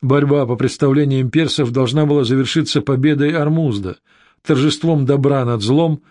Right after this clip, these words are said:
света над мраком. Орфей –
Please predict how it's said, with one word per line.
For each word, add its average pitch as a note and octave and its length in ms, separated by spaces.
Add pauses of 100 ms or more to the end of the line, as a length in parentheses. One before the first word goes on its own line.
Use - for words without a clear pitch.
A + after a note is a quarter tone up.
(140)
света D3 500
над B2+ 180
мраком. A#2+ 560 (960)
Орфей – C3 640